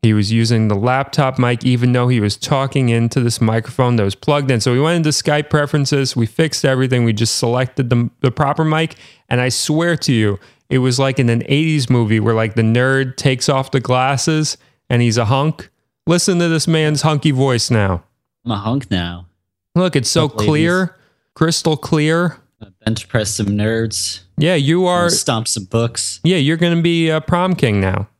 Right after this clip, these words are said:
Speaker 2: Oh, yeah.
Speaker 1: Before
Speaker 2: I'm gonna take that little plastic crown. I'm gonna eat it.
Speaker 1: Yeah.
Speaker 2: And absorb its powers.
Speaker 1: This is, this is, uh, Can't Buy Me Love right now.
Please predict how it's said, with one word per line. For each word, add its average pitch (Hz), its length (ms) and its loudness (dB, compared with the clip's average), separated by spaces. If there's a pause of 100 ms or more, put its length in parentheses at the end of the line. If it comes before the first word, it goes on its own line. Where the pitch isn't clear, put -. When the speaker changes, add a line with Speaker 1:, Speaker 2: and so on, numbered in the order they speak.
(300)
Speaker 2:
Oh, 131 80 -4
yeah. 117 400 -2 (240)
Speaker 1:
Before 139 240 2
Speaker 2:
I'm - 40 4
gonna 113 100 4
take - 80 0
that 135 100 0
little 131 180 0
plastic 131 440 -2
crown. 131 260 0
I'm 127 80 2
gonna 110 240 0
eat 110 180 -2
it. 127 280 -2
Speaker 1:
Yeah. 160 380 0
Speaker 2:
And 107 80 0
absorb 107 360 -2
its - 120 -10
powers. 117 400 -2
Speaker 1:
This 170 220 0
is, 190 280 0
this 165 280 -2
is, 170 240 0
uh, 165 280 0
Can't 165 260 0
Buy 156 160 0
Me 151 140 2
Love 147 280 0
right 107 200 2
now. 95 340 0